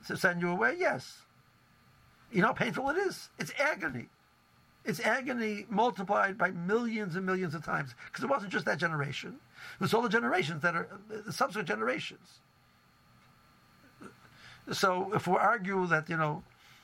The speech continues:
um, Khurban Bayesheni, I don't know if Khurban is reason, but Khurban Bayesheni,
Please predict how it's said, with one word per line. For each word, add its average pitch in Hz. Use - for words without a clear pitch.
um, 143
Khurban 170
Bayesheni, 143
I 127
don't -
know 139
if -
Khurban 135
is 127
reason, 131
but 147
Khurban 202
Bayesheni, 131